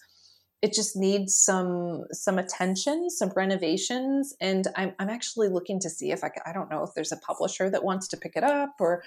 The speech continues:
you know, th-, th-, so those are really the big projects for me is, is, is, um,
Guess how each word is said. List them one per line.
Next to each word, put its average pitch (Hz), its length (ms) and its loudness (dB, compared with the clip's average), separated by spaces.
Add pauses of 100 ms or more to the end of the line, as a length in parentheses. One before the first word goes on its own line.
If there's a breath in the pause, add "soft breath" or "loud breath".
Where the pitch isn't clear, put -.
(300 loud breath)
you 440 120 6
know, 359 280 6 (120)
th-, - 200 -2
th-, - 140 0
so - 180 6
those 320 180 8
are 320 100 8
really 226 200 10
the 220 120 4
big 196 220 2
projects 190 500 4
for 180 120 0
me 175 460 -2
is, - 380 0
is, 180 400 -2
is, - 420 -6
um, 165 440 -6